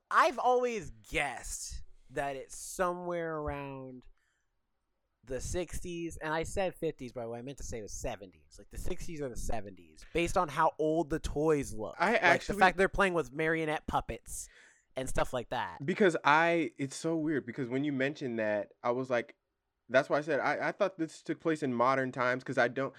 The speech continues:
Speaker 2: 'cause everything that takes place on the train could basically take place
Speaker 1: Anytime.
Speaker 2: today. Yeah, anytime. They,
Speaker 1: Yeah.
Speaker 2: that's what, that's probably the, uh, one of the intentions of the filmmakers is that they want this to be a timeless movie.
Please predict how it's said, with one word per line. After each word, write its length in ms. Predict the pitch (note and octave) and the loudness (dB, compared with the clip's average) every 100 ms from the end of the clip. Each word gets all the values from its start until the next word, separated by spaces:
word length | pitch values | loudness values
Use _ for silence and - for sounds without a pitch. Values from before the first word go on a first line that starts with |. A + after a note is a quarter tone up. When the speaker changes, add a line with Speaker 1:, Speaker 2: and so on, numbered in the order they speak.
| - - | -18 0
Speaker 2:
'cause 300 | G#3 D3 - | 0 0 0
everything 380 | D3 G3 A#3 A#3 | 0 0 -4 -2
that 140 | D3 | -2
takes 160 | F3 - | -2 -4
place 240 | E3+ D#3+ | -4 -2
on 140 | E3+ C3+ | 0 -2
the 60 | |
train 680 | G#2+ - B2 D3 G3 B3+ C4 _ _ _ _ _ _ - | -2 0 0 2 -2 -6 -10 _ _ _ _ _ _ 0
could 160 | F#3 | 4
basically 420 | C#3+ F3 D#3+ E3+ | 4 4 2 -2
take 260 | D#3+ F3+ - | 0 -4 -2
place 500 | D#3+ D3 C#3 - _ _ _ _ _ _ | 0 0 -2 -12 _ _ _ _ _ _
Speaker 1:
Anytime. 260 | D#3 F3 D#3+ | -4 2 4
Speaker 2:
today. 300 | C3 C#3 C#3+ | 6 6 4
Yeah, 580 | A2 A2 C#3 E3+ D3 B2 | 2 2 4 6 6 6
anytime. 680 | A#2+ C3 C3+ D3 C#3+ A#2 G#2 | 2 -2 0 2 2 2 2
They, 100 | A#2 | 0
Speaker 1:
Yeah. 40 | A#2+ | 0
Speaker 2:
that's 240 | A#2+ D3 D#3 | 0 0 -2
what, 220 | D#3+ - | -10 0
that's 320 | C3 - - | 0 0 -10
probably 480 | - D3 B2 B2+ A#2 - B2+ | 0 2 2 -2 -4 -10 -6
the, 240 | A#2 - | -4 -2
uh, 40 | G#2+ | 0
one 180 | G#2+ | 0
of 60 | A2+ | 0
the 80 | A2 | 0
intentions 400 | G#2+ C3+ B2 G#2+ | -2 -4 -4 -4
of 100 | G2 | -6
the 60 | F#2+ | -8
filmmakers 960 | - A#2+ B2+ A#2 _ G#2 G2+ G#2+ G2 | -4 -4 -4 -8 _ -6 -4 -4 -4
is 140 | F#2+ G2 | -6 -6
that 120 | G2 | -4
they 80 | G2+ | -4
want 240 | G2+ F#2 | -6 -8
this 140 | G2+ | -12
to 100 | - | -10
be 80 | G2 | -10
a 40 | F2+ | -4
timeless 400 | G#2 G2 F2+ G#2+ | -2 -4 -6 -6
movie. 360 | C#3 G#2 F#2+ | -6 -6 -8